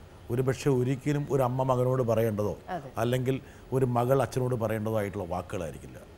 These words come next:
Speaker 1: അവിടെ you said വളരെ, എന്താ പറയണ്ട, ഒരു, ഒരു കൺഫെഷനാണ്, അത് കറക്റ്റാണ്.
Speaker 2: അത് അദ്ദേഹം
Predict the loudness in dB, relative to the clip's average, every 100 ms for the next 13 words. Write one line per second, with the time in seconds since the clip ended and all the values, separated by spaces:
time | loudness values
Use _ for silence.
0 | -2 0 -2 -6 -6 -6 -6 -6 -8 -10
1 | -20 -20 -8 -4 -2 -2 0 4 6 6
2 | 2 -2 -4 -6 0 0 2 -2 -2 -8
3 | -8 0 0 0 -6 -6 -14 -20 -20 -20
4 | -20 -20 -20 -6 -2 0 4 4 6 4
5 | 0